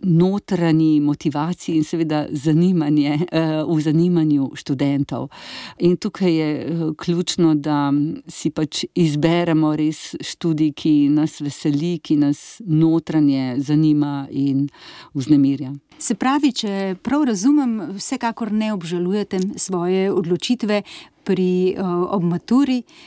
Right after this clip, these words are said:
Speaker 2: eh, torej, da ste se odločili za študij primerjalne književnosti in slovenščine,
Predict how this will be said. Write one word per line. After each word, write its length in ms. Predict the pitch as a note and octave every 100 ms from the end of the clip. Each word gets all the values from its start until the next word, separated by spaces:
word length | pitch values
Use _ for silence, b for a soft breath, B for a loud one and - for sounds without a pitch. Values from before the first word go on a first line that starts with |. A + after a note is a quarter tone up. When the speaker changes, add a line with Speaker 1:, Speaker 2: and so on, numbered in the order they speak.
| B
Speaker 2:
eh, 120 | G3
torej, 340 | - F#3 F#3 F3
da 100 | F3
ste 160 | -
se 140 | F3+ F#3+
odločili 420 | E3+ - G#3+ G#3
za 160 | E3+
študij 460 | F3+ - G#3 F#3+ G3
primerjalne 560 | - G3 F#3 F3 F#3 G3
književnosti 640 | G3+ E3+ G3+ G3+ G3 -
in 80 | F#3+
slovenščine, 680 | - F3 A3 D4+ - C4